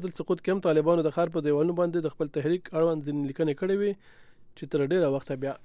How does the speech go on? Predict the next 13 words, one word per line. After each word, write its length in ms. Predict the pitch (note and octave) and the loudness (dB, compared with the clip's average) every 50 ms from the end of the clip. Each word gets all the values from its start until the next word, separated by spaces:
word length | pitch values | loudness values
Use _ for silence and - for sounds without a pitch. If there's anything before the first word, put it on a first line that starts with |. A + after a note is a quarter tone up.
| - - - | -20 -10 -8
پاتې 280 | - C#3+ B2+ - - B2 A2+ | -6 -6 -6 -8 -12 -14 -14
وې. 140 | A2+ G#2 - - - - - - - - - - - - - - - - - - - | -16 -16 -20 -20 -20 -20 -20 -20 -20 -20 -20 -20 -20 -20 -20 -20 -20 -20 -20 -8 -4
د 80 | - E3+ F3 | 0 2 2
روزګان 400 | F3+ F3 F3+ E3+ G3+ G3+ G3+ G3 G3 | 2 0 2 4 4 6 6 6 4
د 100 | F#3 F#3+ F3 | 2 2 2
مرکز 360 | E3+ E3 E3+ - - G3+ G3 - | 2 2 2 2 2 2 2 2
ترینکوټ 400 | - E3 D#3+ D#3+ D#3 - G3+ F#3+ F3 F#3 | 0 0 0 0 0 2 0 0 0 0
په 40 | E3 D3+ - | -4 -4 -4
پنځلس 420 | D#3 D3+ D3+ D3+ D3+ D#3 D#3 D3+ - - | -2 -2 0 0 0 0 -2 -2 -4 -4
کیلومترۍ 480 | D#3+ D#3 D3+ D#3 D3+ - - F3+ F#3+ G3 F#3+ | -4 -2 -2 -2 -2 -2 0 0 0 0 -2
کې 140 | - - F3+ E3 D3+ | -2 -4 -2 0 0
د 80 | D3+ C#3 | -2 0
کرنا 280 | - D3 C#3+ D#3+ F3+ | 0 -2 0 0 0